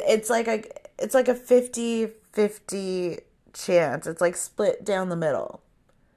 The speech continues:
It's like, this will either change my life, possibly in a very good way, or it won't gain the traction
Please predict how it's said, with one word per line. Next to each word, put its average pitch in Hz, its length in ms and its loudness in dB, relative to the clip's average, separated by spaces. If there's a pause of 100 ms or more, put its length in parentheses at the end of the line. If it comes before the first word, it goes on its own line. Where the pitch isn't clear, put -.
(280)
It's 165 140 -4
like, 185 180 0
this 208 300 -2 (220)
will 202 380 4
either 185 720 4
change 208 800 -4
my 185 260 0
life, 180 920 -6 (1300)
possibly 226 920 2
in 196 120 -2
a 185 140 -4 (240)
very 175 400 4
good 165 320 0
way, 262 500 -4 (1300)
or 190 840 6 (920)
it 180 200 2
won't 180 500 4
gain 175 400 0
the 165 80 -6
traction 247 840 0